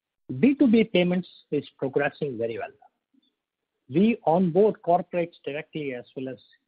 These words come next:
H D F C Bank has white labeled this solution from us, as you all know. We have many large market clients using these services for automation of bills,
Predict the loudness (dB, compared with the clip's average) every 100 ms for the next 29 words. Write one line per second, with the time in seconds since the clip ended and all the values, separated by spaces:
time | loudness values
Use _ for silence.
0 | _ _ _ _ _ _ -2 -2 0 0
1 | 0 -8 -6 -8 -8 -10 -12 -6 -6 -4
2 | -4 -4 -4 -6 -6 -8 -8 -8 -10 -12
3 | -16 -18 -16 -16 -16 -18 -12 -12 -12 -14
4 | -16 -18 _ _ _ _ _ _ _ _
5 | _ _ -8 0 2 2 -2 -4 0 2
6 | 2 2 2 0 -2 -10 -8 -6 -8 -8
7 | -10 -10 -14 _ -8 -6 -6 -6 -6 -6
8 | -8 -10 -12 -16 -16 _ _ _ -10 -8
9 | -8 -6 -4 -4 -4 -10 -10 -6 -8